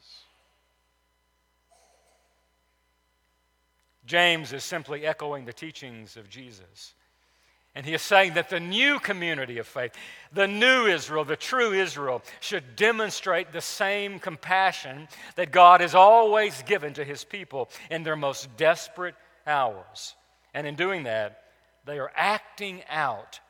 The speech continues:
the love and compassion of God. They are being like their Father.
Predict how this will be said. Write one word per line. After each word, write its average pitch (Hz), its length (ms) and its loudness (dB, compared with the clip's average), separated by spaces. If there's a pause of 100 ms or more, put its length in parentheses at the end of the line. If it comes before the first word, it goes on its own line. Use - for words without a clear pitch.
the 135 120 -10
love 156 720 0 (220)
and 135 160 -18
compassion 117 880 -12 (460)
of 107 260 -18
God. 92 460 -14 (1120)
They 123 140 -14
are 110 160 -18
being 127 560 -14 (920)
like 107 360 -10
their 98 140 -16
Father. 90 340 -18